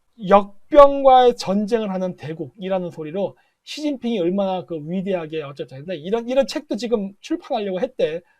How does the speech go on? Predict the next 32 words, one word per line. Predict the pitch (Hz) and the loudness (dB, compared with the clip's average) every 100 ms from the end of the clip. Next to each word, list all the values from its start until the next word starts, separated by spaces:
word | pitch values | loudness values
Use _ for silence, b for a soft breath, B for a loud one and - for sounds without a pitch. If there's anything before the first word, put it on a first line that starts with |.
| _ | _
나 | 170 | 0
나중에 | 180 185 185 | 2 2 0
한번 | 196 196 | -4 -4
사서 | - 254 | -6 -6
한번 | 233 190 | -4 -6
읽어봐야겠어요. | 170 202 214 180 147 135 143 151 156 _ _ _ | -4 -2 0 -2 -6 -12 -16 -16 -18 _ _ _
아, | 175 | -12
별 | 196 156 | -10 -10
골 | 220 - 143 | -10 -14 -16
때려. | 139 151 139 _ _ _ | -12 -14 -14 _ _ _
근데 | 202 226 196 202 - | 0 4 4 2 -8
자, | 185 | -10
보세요. | 170 175 160 160 233 _ _ _ _ _ _ _ _ _ - | -6 -6 -6 -8 -12 _ _ _ _ _ _ _ _ _ -4
이 | 226 247 - | 0 0 0
중국 | 208 233 254 262 | -2 0 0 4
애들이 | 254 226 233 | 2 2 0
얼마나 | 208 220 240 226 185 208 247 | 0 2 6 6 6 2 0
이-, | 165 - | -10 -14
그 | - | -2
무례한 | 175 156 180 262 269 247 202 | -2 0 2 6 8 8 6
인간인지를 | 202 208 185 170 165 170 | 0 -2 -4 -4 -6 -6
알 | 143 | -8
수가 | 147 196 151 | -12 -10 -10
있는 | 139 147 | -10 -6
게 | 190 123 - _ _ _ _ _ _ | -6 -6 -12 _ _ _ _ _ _
이 | 196 | -6
사람은 | 233 311 302 285 | 0 0 0 -2
굉장히 | 208 220 277 | 2 2 2
양심적인 | 233 180 196 233 196 180 | 0 -2 -2 -2 -2 -4
사람이야. | 202 214 165 139 147 - | -4 -6 -6 -10 -14 -14
추멍황이라는 | - 277 262 226 208 190 | -4 0 0 -2 -4 -4
사람인데, | 180 156 151 196 226 131 | -6 -10 -6 -2 -2 -4